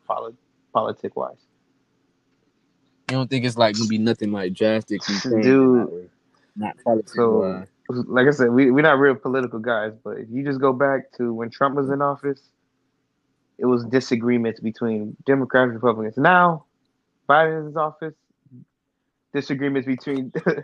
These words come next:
Speaker 1: <laughs> Democrats and Republicans. It's the same thing. It's just a repeated process over just the new faces in the building, you
Speaker 2: Yeah.
Speaker 1: know?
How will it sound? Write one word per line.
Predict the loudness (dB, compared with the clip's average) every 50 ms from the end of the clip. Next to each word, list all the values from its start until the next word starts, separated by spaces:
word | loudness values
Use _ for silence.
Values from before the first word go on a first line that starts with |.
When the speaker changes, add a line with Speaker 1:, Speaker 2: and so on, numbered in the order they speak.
| -14 _
Speaker 1:
<laughs> | _ _ _ _ _ _ -14 -4
Democrats | -2 0 0 0 0 2 0 0 0 0
and | -4 -6
Republicans. | -4 -4 -6 -6 -6 -8 -10 -10 -10
It's | -12 -10
the | -6 -4 -4
same | -4 -4
thing. | -6 -6 -6 -6 -8 -12
It's | -12 -12
just | -8 -4 -2
a | 0
repeated | 0 0 -2 -2 -2 -2 -2 -2 -6 0
process | 0 0 2 0 -2 -6 -8 -4 -2
over | -4 -4 -4 -10 -16 _ _ _ _ _ _ -14
just | -10 -2 0
the | 2
new | 2 2 2
faces | 0 -2 -2 -2 -2 -6 -4 -2
in | -2 -2
the | -2
building, | -2 -2 -2 -2 -4 -4 -2 0
you | 0
Speaker 2:
Yeah. |
Speaker 1:
know? | 0 -2 -6